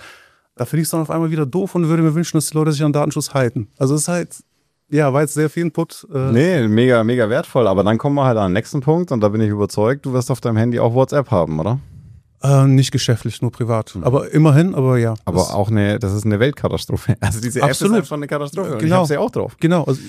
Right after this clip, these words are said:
Speaker 2: Und wir geben, also, äh, äh, weißt du, und da, da geht's ja wieder weiter, wo,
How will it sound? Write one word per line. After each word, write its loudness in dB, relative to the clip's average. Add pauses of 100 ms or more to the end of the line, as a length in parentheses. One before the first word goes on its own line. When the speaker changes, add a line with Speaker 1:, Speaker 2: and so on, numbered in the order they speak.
(140)
Speaker 2:
Und -2
wir 2
geben, -2
also, -4
äh, -2
äh, -12
weißt 0
du, 0
und -2
da, 4
da 0
geht's -4
ja 0
wieder -2
weiter, 0
wo, -6